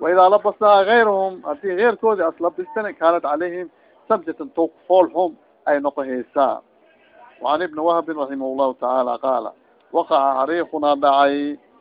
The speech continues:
fi xayi Malik bin Dinar, ninkii la dhihi jiray xaafadiisii. Faqaala shaabu-, shabaabul xayi waxay dhaheen, eh, dhalinyarada oo xaafadaas degan, manzilu Abi Yaxya Malik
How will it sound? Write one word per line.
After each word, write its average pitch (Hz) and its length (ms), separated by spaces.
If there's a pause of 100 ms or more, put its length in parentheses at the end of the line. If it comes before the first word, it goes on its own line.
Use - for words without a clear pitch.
(220)
fi 135 140
xayi 147 300
Malik 143 380
bin 127 200
Dinar, 139 300
ninkii 135 220
la 131 80
dhihi 131 300
jiray 139 300 (340)
xaafadiisii. 139 920 (400)
Faqaala 147 380
shaabu-, 143 460
shabaabul 135 520
xayi 156 240
waxay 139 280
dhaheen, 139 380 (540)
eh, 120 360 (460)
dhalinyarada 139 520
oo 123 260
xaafadaas 143 520
degan, 139 280 (380)
manzilu 165 460
Abi 135 400
Yaxya 147 360
Malik 139 320